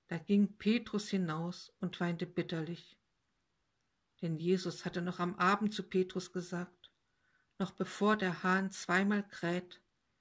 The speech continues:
wirst du mich dreimal verleugnen.“ Die mächtigen und einflussreichen Leute der Stadt hatten längst beschlossen, dass Jesus sterben soll.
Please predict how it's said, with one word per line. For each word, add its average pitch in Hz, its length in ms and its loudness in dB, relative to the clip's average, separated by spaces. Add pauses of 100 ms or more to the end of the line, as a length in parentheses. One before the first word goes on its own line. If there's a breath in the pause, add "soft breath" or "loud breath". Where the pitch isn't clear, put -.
(140)
wirst - 240 -4
du 180 40 2
mich 151 240 -2
dreimal 165 420 -2
verleugnen.“ 170 720 -4 (2750)
Die 156 100 0
mächtigen 170 720 0
und 160 200 -2
einflussreichen 175 720 2
Leute 190 280 4
der 165 140 -4
Stadt 202 400 -2
hatten 185 220 0
längst 214 400 -2
beschlossen, 190 640 -2 (400 soft breath)
dass 147 260 -8
Jesus 180 420 0
sterben 165 420 0
soll. 180 340 -10